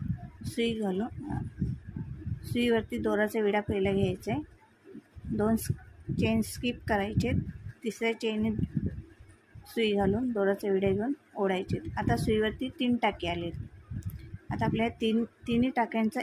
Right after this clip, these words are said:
एक टाका करायचा आहे. सुईचा, सुईवरती दोराचा विडा घ्यायचा आहे आणि सुई या तिन्ही टाक्यातून बाहेर काढायची.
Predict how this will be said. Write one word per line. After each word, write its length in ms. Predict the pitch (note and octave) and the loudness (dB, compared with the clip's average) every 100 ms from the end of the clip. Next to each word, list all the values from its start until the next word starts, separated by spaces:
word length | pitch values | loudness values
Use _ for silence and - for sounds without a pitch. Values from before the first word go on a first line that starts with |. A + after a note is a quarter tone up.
| - | -2
एक 240 | A3 A3 | -2 0
टाका 220 | G#3+ G3+ F#3+ | -2 0 0
करायचा 460 | F3+ F3+ F3+ - | -2 -4 -6 -8
आहे. 240 | G3+ - - - - - - | -12 -14 -20 -20 -20 -20 -12
सुईचा, 440 | - G#3+ G3+ A3 A3 - - _ _ _ - - | -4 -4 -2 -2 -2 -8 -20 _ _ _ -20 -12
सुईवरती 400 | - G#3 G3+ A3 | 0 2 4 2
दोराचा 380 | G#3+ G#3 G#3 G#3+ | 2 0 0 2
विडा 240 | G3+ G#3 | 2 2
घ्यायचा 320 | G#3 G#3 G3+ A#3+ | 2 0 0 -4
आहे 100 | E4 - - - | -6 -12 -20 -8
आणि 120 | - G#3 | -2 -2
सुई 320 | - A3+ C4+ - - - | 0 -2 -2 -8 -10 -10
या 40 | G#3+ | -6
तिन्ही 260 | B3 A#3+ D4 D4 | 0 2 2 2
टाक्यातून 460 | G3 G#3 - B3 | 0 0 0 2
बाहेर 200 | A3 G3+ | 4 4
काढायची. 540 | G3 F3 E3 D3+ - | 4 0 -2 -4 -4